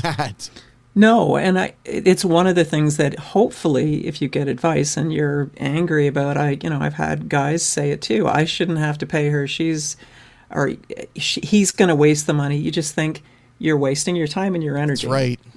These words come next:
Speaker 2: Ninety percent of the time. I think if you're gonna go to, in front of a judge and say, "I shouldn't have to pay child support for my kids because,"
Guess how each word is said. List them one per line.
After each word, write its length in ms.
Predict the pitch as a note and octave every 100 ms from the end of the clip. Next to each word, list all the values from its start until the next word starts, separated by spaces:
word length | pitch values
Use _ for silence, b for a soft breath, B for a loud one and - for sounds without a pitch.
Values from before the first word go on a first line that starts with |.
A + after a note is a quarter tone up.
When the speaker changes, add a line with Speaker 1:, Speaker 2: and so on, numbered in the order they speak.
| -
Speaker 2:
Ninety 340 | D#3 D3+ D3+ E3
percent 300 | D3+ D#3 D3
of 60 |
the 60 | C3+
time. 360 | - F3+ F3+ -
I 180 | D#3
think 240 | D#3+ D3 B2
if 80 | C3+
you're 140 | D#3
gonna 180 | F#3+ F3
go 220 | D3+ D3+
to, 60 | D3
in 100 | B2+
front 220 | - F3
of 60 | E3+
a 20 |
judge 320 | D#3 C3+ C3
and 100 | C#3+
say, 280 | - B2+ B2+ D3
"I 160 | E3+
shouldn't 340 | G3+ - G#3 E3
have 160 | D3+
to 80 | D3+
pay 160 | C3 B2
child 300 | - F#3+ A3
support 460 | - D3+ C3+ - -
for 160 | C3
my 180 | C#3+ G#3+
kids 320 | A#3+ F3 F3
because," 580 | D3+ F3 - C3 -